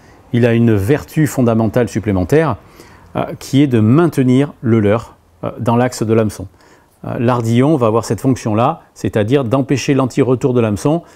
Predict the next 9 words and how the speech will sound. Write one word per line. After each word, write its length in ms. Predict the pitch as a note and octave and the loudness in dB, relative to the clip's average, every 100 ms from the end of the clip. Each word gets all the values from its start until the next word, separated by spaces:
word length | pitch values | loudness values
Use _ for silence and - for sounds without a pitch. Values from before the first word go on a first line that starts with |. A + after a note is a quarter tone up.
| - - _ | -20 -20 _
Donc 220 | A2+ A2+ | -2 0
en 80 | G#2+ | -2
fait, 260 | - C#3+ A#2 | 0 -2 0
vous 100 | A2+ | 0
restez 460 | A#2 - C#3+ A#2+ | 0 -2 0 0
bien 460 | F#2 A2+ C#3 B2+ B2+ - | 0 0 0 0 -6 -4
complètement 680 | D3 B2+ B2+ C#3+ B2 G#2 - _ _ _ _ | -2 -2 -2 0 0 -2 -8 _ _ _ _
anti-herbe, 640 | C#3+ - G#2+ A#2 D#3+ G2 - _ _ _ | -2 0 0 2 0 -4 -8 _ _ _
anti-branche, 760 | B2+ A#2+ A#2 G2 D3 E3 - | -4 -2 -2 0 0 -2 -6